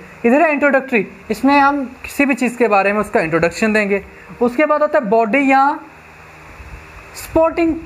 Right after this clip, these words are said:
paragraph। उन paragraph में introduction paragraph approximately एक होता है, लेकिन जो body और सपोर्टिंग paragraph होते हैं वो बहुत ज़्यादा होते हैं, चार होंगे, पाँच होंगे, सात होंगे, जितने भी होंगे।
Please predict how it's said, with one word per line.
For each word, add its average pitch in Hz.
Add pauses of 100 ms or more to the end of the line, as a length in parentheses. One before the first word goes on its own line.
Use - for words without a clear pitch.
(360)
paragraph। 196
उन 302
paragraph 277
में 285 (340)
introduction 311
paragraph 285
approximately 247
एक 208
होता 151
है, 123 (460)
लेकिन 240
जो 240
body 226
और 285
सपोर्टिंग 233
paragraph 277
होते 269
हैं 254
वो 208
बहुत 180
ज़्यादा 180
होते 220
हैं, 214
चार 208
होंगे, 208
पाँच 202
होंगे, 208
सात 208
होंगे, 208
जितने 240
भी 240
होंगे। 190